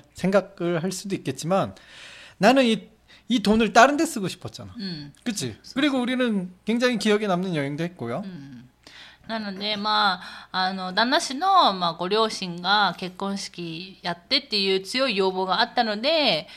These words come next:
Speaker 2: まあ、結局私たちはやったんですけど、で、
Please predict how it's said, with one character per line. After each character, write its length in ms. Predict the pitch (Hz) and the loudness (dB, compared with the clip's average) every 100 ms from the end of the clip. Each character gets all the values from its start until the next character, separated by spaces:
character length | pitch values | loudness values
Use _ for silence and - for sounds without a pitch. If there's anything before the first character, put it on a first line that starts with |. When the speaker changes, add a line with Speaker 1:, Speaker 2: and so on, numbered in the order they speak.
| - _ | -20 _
Speaker 2:
ま 40 | |
あ、 20 | 208 | -8
結 200 | 214 208 | -8 -6
局 120 | 208 | -2
私 260 | 208 220 | 0 -2
た 80 | 233 | -4
ち 60 | 202 | -6
は 60 | |
や 80 | 160 | -8
っ 20 | |
た 120 | - 196 | -6 -6
ん 60 | |
で 80 | 175 | -8
す 120 | 165 | -10
け 100 | - | -12
ど、 440 | 165 226 220 196 170 - | -6 -4 -2 -2 -4 -2
で、 220 | 240 240 | 0 0